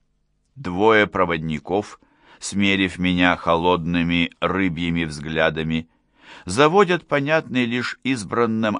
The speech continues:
разговор, который они долго откладывали. Но я отнюдь не чувствую себя отвергнутым,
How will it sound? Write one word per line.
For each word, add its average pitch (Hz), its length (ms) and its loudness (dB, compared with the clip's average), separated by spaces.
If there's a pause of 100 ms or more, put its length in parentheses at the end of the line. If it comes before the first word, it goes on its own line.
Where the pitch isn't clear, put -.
разговор, 95 760 -2 (540)
который 110 500 2
они 104 220 0
долго 85 500 0
откладывали. 50 760 -6 (840)
Но 80 200 -2
я 80 260 4
отнюдь 87 480 -2
не 123 160 -2
чувствую 120 640 -6
себя 76 340 -4
отвергнутым, 69 800 -8